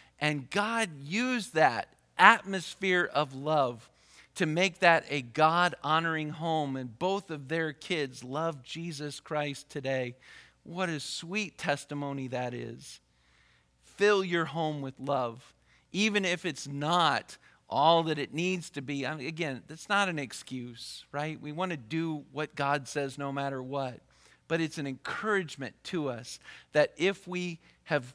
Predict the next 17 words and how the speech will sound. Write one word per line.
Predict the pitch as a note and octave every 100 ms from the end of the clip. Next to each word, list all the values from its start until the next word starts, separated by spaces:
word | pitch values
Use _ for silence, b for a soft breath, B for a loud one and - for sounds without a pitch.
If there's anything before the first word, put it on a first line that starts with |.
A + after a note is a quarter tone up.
| _ _
been | G#3 G#3+
in | F#3+
a | D3+
loving | C3+ D#3 D#3+ C#3+
home, | C#3+ D#3 C#3+ A#2+ A2 A#2 _ _ _ _ _ _ _ _ _ _ _ _ _
then | D#3 D3
God | B2+ D3+ D#3 D#3
is, | C#3 B2 - _
is | C3+ B2
using | B2 C#3+ C#3+ C3 B2+ A#2+
that | A2 F3 G2 - - - _ _ _ _ _ _ _ _ _ _ _ _ _ _ _ _
in | C3+
a | B2
special | - - C#3 - B2+
way. | A#2 G#2+ E2+ D2+ - _ _ _ _ _ _ _ _ _ _
Number | D#3 E3 D3+
ten, | B2 E3+ C#3 A#2